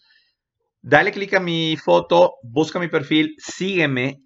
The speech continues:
y en el bio, en mi biografía, en mi perfil de Instagram, viene un link. En ese link viene todo. Y ahí puedes encontrar también el podcast. El podcast lo vas a encontrar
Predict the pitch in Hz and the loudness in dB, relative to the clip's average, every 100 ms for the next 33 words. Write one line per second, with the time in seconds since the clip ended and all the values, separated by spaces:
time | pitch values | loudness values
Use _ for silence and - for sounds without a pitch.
0 | - 165 160 160 160 151 143 131 143 202 | -4 -2 0 0 0 0 -2 -4 -4 0
1 | 226 151 110 117 _ - 127 135 131 135 | 2 4 2 -4 _ -4 -2 0 2 0
2 | 131 131 - - 180 175 127 120 117 117 | 2 0 -2 -8 -2 0 0 -4 -8 -4
3 | 120 - - 170 170 135 160 180 127 113 | -4 -4 -6 -4 -2 -4 -4 -4 -4 -2
4 | 110 110 - - _ _ 123 160 185 175 | -4 -4 -10 -20 _ _ -2 0 0 0
5 | 170 165 170 185 175 - - - _ _ | 0 0 0 0 -2 -8 -16 -20 _ _
6 | _ - 156 190 220 240 190 190 160 175 | _ 0 2 2 2 0 0 -4 -2 0
7 | 180 190 _ _ - 240 180 - - _ | 0 -2 _ _ 2 2 2 -6 -12 _
8 | _ _ _ _ _ _ _ _ 170 165 | _ _ _ _ _ _ _ _ 2 4
9 | 170 190 - 175 170 170 156 139 139 131 | 4 0 -2 0 0 -2 -6 -6 -6 -2
10 | 131 131 135 _ - 143 139 139 143 156 | 2 2 0 _ 0 2 2 -4 -4 -4
11 | 160 147 143 143 - 160 143 110 95 - | -4 -4 -8 -6 -4 -2 -2 -8 -10 -12
12 | _ - - - 156 156 220 226 247 202 | _ -20 -20 0 0 4 2 2 0 2
13 | 180 180 196 160 139 156 156 156 | 0 0 -4 -4 -4 0 0 -2